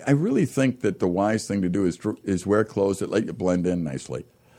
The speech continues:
and not draw attention to yourself, but are, uh, not having people look at you and not, but, but being acceptable. And, and you're right. It, when I'm going to eat with my wife somewhere, she likes it when I dress up a little bit.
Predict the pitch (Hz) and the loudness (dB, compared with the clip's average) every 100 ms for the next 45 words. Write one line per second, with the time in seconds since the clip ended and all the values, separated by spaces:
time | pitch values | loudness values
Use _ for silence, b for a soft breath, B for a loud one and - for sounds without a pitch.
0 | b - 95 98 101 98 90 92 90 85 | b 0 4 4 2 2 2 2 -2 -2
1 | 80 85 80 - 73 71 - 92 - 90 | -4 -2 -2 -2 -2 -2 -2 -2 0 0
2 | 87 85 _ - 82 - 95 95 104 113 | 0 -2 _ -8 -8 -6 0 2 4 4
3 | 120 - - b b b 95 85 80 87 | 2 -4 -20 b b b 0 2 0 -2
4 | 80 80 80 87 87 78 85 85 107 - | 0 0 0 -2 -2 -2 -2 -2 -2 -4
5 | 87 107 - 104 123 131 127 120 - 107 | -2 -2 -2 0 2 4 4 2 -2 -4
6 | - 143 135 104 82 62 b b - 107 | -4 -4 -2 -4 -4 -6 b b 0 2
7 | 120 120 117 120 135 87 85 101 - 104 | 6 6 6 6 4 2 0 -2 0 0
8 | 101 92 - 101 101 120 131 123 117 - | 2 0 -2 0 2 4 4 2 0 0
9 | 113 101 101 98 95 95 92 - 69 67 | 0 0 -2 0 2 2 0 -6 -10 -10
10 | 62 b b b b - 123 120 139 143 | -12 b b b b -4 0 2 2 0
11 | 98 95 95 92 - 98 123 135 78 69 | -4 -2 -2 -4 -2 -2 -2 -4 -4 -6
12 | 57 | -8